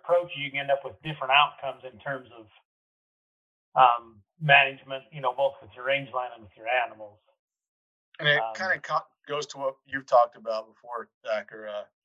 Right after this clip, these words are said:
Speaker 2: you may have that cow that you think is really, really good, and she makes it through that drought season. And you think, "Okay, this, this is a very resilient type cow. She does very well." And then that next year she comes up open.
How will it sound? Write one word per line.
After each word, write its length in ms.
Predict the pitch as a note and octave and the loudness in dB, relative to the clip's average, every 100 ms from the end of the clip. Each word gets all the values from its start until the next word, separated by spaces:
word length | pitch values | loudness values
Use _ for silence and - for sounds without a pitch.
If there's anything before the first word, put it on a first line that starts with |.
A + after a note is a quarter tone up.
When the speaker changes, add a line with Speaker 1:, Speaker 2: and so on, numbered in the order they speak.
| _ _ _ _ _ _ _ D#3 | _ _ _ _ _ _ _ -4
Speaker 2:
you 140 | E3 | 2
may 160 | F3+ C#3+ | 2 2
have 260 | C#3+ D3 | -2 -4
that 220 | C3 A#2+ - | -4 -4 -4
cow 220 | C#3+ B2+ | -2 -2
that 140 | - | -4
you 60 | C3+ | -10
think 280 | C3+ B2 A2+ | -10 -10 -12
is 100 | G#2 | -10
really, 260 | B2 B2+ A#2 | -6 -6 -8
really 220 | A#2 A2 | -12 -10
good, 180 | C3 C3+ | -8 -6
and 100 | - | -6
she 140 | D#3 | -4
makes 320 | C#3+ D3 - | -4 -4 -6
it 60 | - | -12
through 100 | C3 | -2
that 200 | A#2+ A2+ | 0 0
drought 320 | A2+ A#2 A2+ | 0 -2 -2
season. 360 | - B2 A2 - _ _ _ _ _ _ _ _ _ _ _ _ _ C3+ | -6 -12 -18 -20 _ _ _ _ _ _ _ _ _ _ _ _ _ -6
And 100 | B2 | -6
you 60 | |
think, 300 | A2 B2+ A#2+ | -4 -4 -4
"Okay, 200 | A#2+ B2+ A#2+ | -6 -8 -10
this, 200 | C3 C#3 - | -6 -6 -6
this 240 | C3+ B2+ | -12 -14
is 100 | A#2 | -12
a 80 | A2 | -8
very 280 | A#2+ B2+ - | 0 0 0
resilient 580 | A2 A#2+ B2 B2 A#2 | -6 -10 -10 -10 -8
type 300 | - G#2+ G#2+ | 0 0 0
cow. 520 | - A#2 A2+ A2+ A2+ _ _ _ _ _ - | -4 -2 0 0 -2 _ _ _ _ _ -18
She 140 | A#2 | -10
does 80 | A2 | -4
very 240 | A2 A#2 | 2 2
well." 280 | A2+ A#2+ C3 | 4 2 2
And 100 | C3+ | 0
then 60 | B2+ | -2
that 140 | B2+ | 0
next 300 | B2+ C#3 - | 0 -2 -4
year 100 | C3 | -6
she 140 | B2+ - | -12 -6
comes 280 | B2 A#2 A2+ | -4 -2 -4
up 160 | A2 | -8
open. 340 | A2+ G#2 _ | -8 -12 _